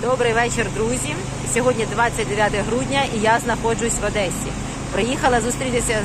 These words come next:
з моїми друзями, Оксанка моя, з якою ми полюбляємо подорожувати до Туреччини. Е, зараз ми прийшли в ресторан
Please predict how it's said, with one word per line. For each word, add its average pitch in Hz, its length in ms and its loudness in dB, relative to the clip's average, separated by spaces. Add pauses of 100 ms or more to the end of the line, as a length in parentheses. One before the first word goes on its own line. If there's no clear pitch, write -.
з - 100 -4
моїми 233 400 0
друзями, 269 600 2 (380)
Оксанка 240 600 2
моя, 277 280 4 (140)
з - 20 0
якою 269 240 4
ми 262 140 4 (420)
полюбляємо 262 640 6 (100)
подорожувати 262 640 4
до 254 80 2
Туреччини. 262 600 2 (600)
Е, 208 180 4
зараз 269 360 4
ми 254 100 4
прийшли 240 360 2
в 240 60 0
ресторан 233 500 2